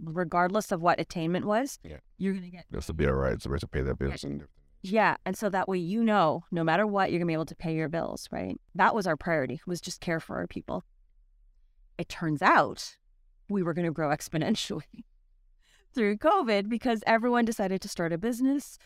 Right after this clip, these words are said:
Speaker 1: People needed to get online, like, legacy businesses needed to get online quickly. We could help with that. Like, e-commerce w-, e-commerce was gonna boom. Who knew?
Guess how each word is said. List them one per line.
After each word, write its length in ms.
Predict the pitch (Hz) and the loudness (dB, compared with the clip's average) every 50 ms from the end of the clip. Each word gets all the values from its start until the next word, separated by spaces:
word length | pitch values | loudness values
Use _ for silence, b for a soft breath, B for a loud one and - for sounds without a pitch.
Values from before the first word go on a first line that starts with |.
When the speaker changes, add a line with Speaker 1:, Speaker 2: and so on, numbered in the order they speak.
| b b - | b b -8
Speaker 1:
People 260 | - 233 220 - 196 | -4 -4 0 0 2
needed 260 | 190 185 180 165 180 - | 2 2 2 0 0 -2
to 80 | - | -2
get 120 | 160 170 160 | -4 -2 0
online, 520 | 160 160 160 165 180 196 214 226 240 233 | 0 0 0 2 2 2 2 2 2 2
like, 180 | 196 175 160 143 | 2 0 0 2
legacy 400 | 170 175 170 170 180 - - 175 | 2 2 2 2 0 -2 -4 -2
businesses 540 | - 170 156 - 165 170 - 175 165 - - | -2 -2 -2 -2 -4 -4 -4 -6 -6 -4 0
needed 300 | 175 170 160 160 160 - | 0 0 0 -2 -4 -6
to 80 | - 160 | -6 -4
get 120 | 170 156 | -2 -2
online 380 | 156 156 160 170 190 214 220 214 | 0 0 2 2 4 4 2 2
quickly. 340 | - 226 202 - 240 226 190 | -2 -4 -6 -4 -4 -4 -4
We 180 | 156 175 175 | -2 -2 -2
could 180 | - - 180 - | -2 -2 -4 -4
help 280 | - - 226 226 - - | 0 0 0 0 0 -2
with 120 | 220 196 | -2 0
that. 340 | 214 202 202 202 208 - - | 0 0 2 2 0 0 2
Like, 240 | 185 165 151 - 196 | 0 0 0 0 -4
e-commerce 520 | 190 180 - - 202 190 196 208 190 - | -6 -4 -2 -2 0 0 0 0 -4 -4
w-, 200 | - 190 185 - - b b b b | -6 -6 -6 -6 -6 b b b b
e-commerce 520 | 196 196 - - 202 185 185 190 185 - | -4 -4 0 2 2 2 2 2 -2 -2
was 140 | 202 190 170 | -4 -6 -4
gonna 200 | - 185 180 180 | -2 -2 -2 0
boom. 360 | 170 233 226 170 131 123 170 - - _ _ _ _ - _ _ _ _ _ _ - | 0 0 0 2 0 0 -4 -6 -10 _ _ _ _ -20 _ _ _ _ _ _ -10
Who 180 | - 180 165 | -4 -2 0
knew? 320 | 175 202 233 214 165 127 | 2 4 4 4 4 2